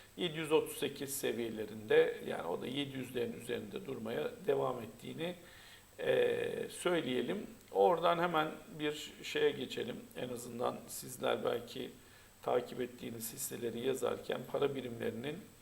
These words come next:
e, değişimlerine geçelim. E,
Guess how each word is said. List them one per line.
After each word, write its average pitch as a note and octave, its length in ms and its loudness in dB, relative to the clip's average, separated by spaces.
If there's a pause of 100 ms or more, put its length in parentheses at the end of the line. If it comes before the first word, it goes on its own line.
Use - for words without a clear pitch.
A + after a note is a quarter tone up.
(500)
e, A#2 440 2 (260)
değişimlerine A#2+ 680 -4
geçelim. A2+ 480 -6 (800)
E, E2 220 -4